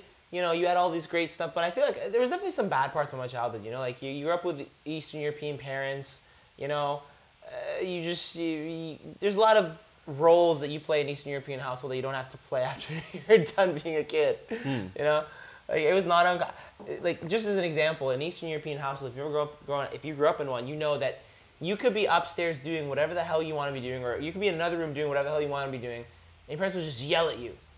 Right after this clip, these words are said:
Speaker 1: "Hey, come down here!" And you come down here, and it's, "Go fetch me a glass of water from the fridge."
Speaker 2: Mm.
Speaker 1: It's like, "Okay, yes." And you have to do it. And I mean, that's just such, it's such a little example, but it's like these things of, like,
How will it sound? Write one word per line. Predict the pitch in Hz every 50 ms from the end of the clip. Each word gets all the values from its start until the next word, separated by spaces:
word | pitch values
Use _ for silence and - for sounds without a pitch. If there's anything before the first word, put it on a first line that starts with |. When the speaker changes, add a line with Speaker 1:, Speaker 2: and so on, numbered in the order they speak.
| - - - - -
Speaker 1:
"Hey, | - - 330 339 269 165 - - - -
come | - 294 370 381 359
down | 359 359 349 339
here!" | 320 277 214 147 - - - - - - - - - _ _ -
And |
you | 156 165
come | 220 214
down | 208 196 180
here, | 170 160 160 156 - - - - - _ _ -
and | 156 165 165
it's, | 160 156 - - - - _ _ _ _ _ _ _ _ _ -
"Go | - 185 214 214
fetch | 220 - 220 202 202 - -
me | 202 185
a | 165
glass | 147 165 165 156 156 -
of | 160 147
water | 139 135 139 135 131 131 123
from | - - 135 117
the | 113 104
fridge." | - - - 143 127 107 98 85 - - - - - - - 113
Speaker 2:
Mm. | 110 95 85 78 78 80 -
Speaker 1:
It's | - - -
like, | 87 107
"Okay, | 107 - 110 95 95
yes." | 82 - - - - -
And | - 143
you | 165 196
have | 208 208 -
to | 131
do | 107 78
it. | - - - - _ _ - -
And | 180 190
I | 208 220
mean, | 226 233 240
that's | 247 247 240 -
just | 277 254 -
such, | 247 233 233 - -
it's | 208 214 -
such | 269 262 -
a | 220
little | 185 185 185 180
example, | 170 139 151 147 151 135 127
but | 143
it's | 147 -
like | 202 196
these | 196 196 -
things | - 175 175 165
of, | 156
like, | 156 135 127 -